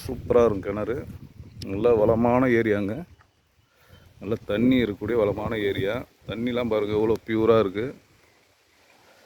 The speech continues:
இந்த சாயில் தெரியுது உங்களுக்கு, அந்த சாயில் பார்த்தீங்கன்னா பியூர் ரெட் சாயிலு. நம்ம ப்ராப்பர்ட்டியோடைய பிரைஸ் பார்த்தீங்கன்னா ஒரு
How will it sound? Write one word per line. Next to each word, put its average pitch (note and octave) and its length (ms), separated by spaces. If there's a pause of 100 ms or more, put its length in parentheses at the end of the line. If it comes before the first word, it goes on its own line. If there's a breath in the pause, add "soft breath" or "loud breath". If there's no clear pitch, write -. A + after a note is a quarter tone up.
(240 soft breath)
இந்த G2 120 (100)
சாயில் C3+ 440
தெரியுது G2+ 460
உங்களுக்கு, G2 280 (100)
அந்த G2 120 (120)
சாயில் A2+ 320
பார்த்தீங்கன்னா A2 320 (180)
பியூர் A2+ 300
ரெட் F#2 180
சாயிலு. G#2 340 (4000)
நம்ம B2 220 (100)
ப்ராப்பர்ட்டியோடைய C3+ 680 (100)
பிரைஸ் B2+ 340
பார்த்தீங்கன்னா G#2 400 (1300)
ஒரு G#2 160